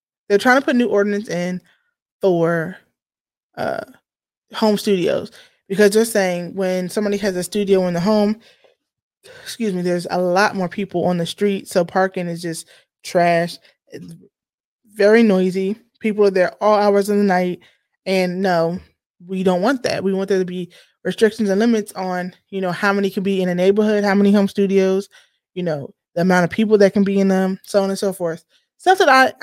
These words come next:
I, you know, if I'm a homeowner and I buy my house and then somebody with a home studio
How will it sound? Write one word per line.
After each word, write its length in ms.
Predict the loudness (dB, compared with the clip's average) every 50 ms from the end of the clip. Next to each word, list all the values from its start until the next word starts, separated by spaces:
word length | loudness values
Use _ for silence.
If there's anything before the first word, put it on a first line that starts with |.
| -16 -14 -12
I, 40 | -8
you 100 | -4 -2
know, 180 | 0 0 0
if 80 | 0 2
I'm 140 | 0 0 0
a 60 | 0
homeowner 540 | 0 0 0 0 0 0 -2 -2 -4 -6 -8 _ _ _ _ _ _ _ _ _ _ _ _ _ _ _ _ _ _ _ _ _ -20 -14 -8
and 140 | -6 -2 -2 0
I 80 | 0
buy 160 | 2 2 2
my 140 | 2 0 0
house 360 | -2 -2 -2 -2 -2 -4 -8 -14 -20 -20 -20 -20 -18 _ -2
and 140 | 0 2
then 120 | 2 0 0
somebody 360 | 0 0 0 0 0 0 -2
with 120 | -2 -4
a 40 | -4
home 120 | -4 -4 -4
studio 420 | -4 -4 -4 -2 -2 -2 -2 -4